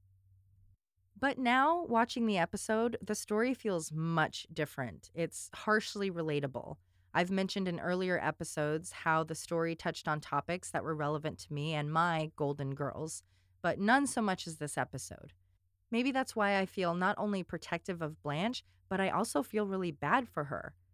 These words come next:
She is too good of a person to have to settle for friends who not only think she's a liar, but refuse to be there for her in her time of need. So as some of you listeners may know, Coco and I are an actual couple,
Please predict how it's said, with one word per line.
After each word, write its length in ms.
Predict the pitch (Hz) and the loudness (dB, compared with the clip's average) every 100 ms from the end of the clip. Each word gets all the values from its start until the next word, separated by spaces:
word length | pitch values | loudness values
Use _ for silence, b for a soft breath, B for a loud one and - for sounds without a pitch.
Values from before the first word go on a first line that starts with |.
| _ _ _ _ | _ _ _ _
She 220 | - - | -8 -2
is 140 | 277 - | 0 -2
too 240 | - 320 | 0 0
good 140 | 302 302 | 2 2
of 100 | 233 | 2
a 60 | |
person 560 | 196 - 330 - 156 143 | 0 0 0 0 -2 -2
to 80 | 190 | -4
have 280 | - 214 - | 0 0 0
to 100 | 214 | -4
settle 340 | - 214 226 | 0 2 0
for 180 | - 180 | -2 -6
friends 560 | - 247 247 185 180 | 0 4 4 2 -2
who 340 | - 196 180 - | -2 0 0 -2
not 240 | 175 180 | 2 4
only 240 | 254 240 185 | 4 0 0
think 240 | - 165 | -2 -6
she's 220 | - 156 | -6 -8
a 60 | 135 | -6
liar, 500 | 139 190 262 196 175 b b - | 0 4 4 4 0 b b -2
but 120 | 185 | -2
refuse 500 | 214 - - 226 214 | -2 -6 -4 -2 -2
to 120 | 214 | -6
be 180 | 180 214 | -4 -2
there 160 | 214 | -2
for 180 | 175 156 | -2 -4
her 280 | 151 135 139 | -4 -4 -4
in 120 | - 180 | -6 -6
her 140 | 185 | -6
time 340 | - - 190 | -6 -4 -4
of 120 | 156 151 | -4 -4
need. 400 | 160 139 90 - _ _ _ _ _ _ _ _ _ | -4 -6 -8 -18 _ _ _ _ _ _ _ _ _
So 180 | - 247 | -2 0
as 120 | 262 | 2
some 200 | 254 262 | 0 0
of 100 | 269 | 0
you 120 | 262 | 0
listeners 420 | 208 196 208 190 | 0 0 -2 -2
may 160 | 190 202 | 0 0
know, 300 | 156 143 170 | 2 0 0
Coco 400 | - 196 214 196 | 0 0 2 2
and 160 | 180 165 | 2 2
I 220 | 156 165 | 0 0
are 360 | - 156 160 | 0 2 2
an 140 | 165 160 | 2 0
actual 400 | 151 - 160 170 | -2 -4 -4 -2
couple, 500 | - 139 123 139 | 0 -2 -2 -4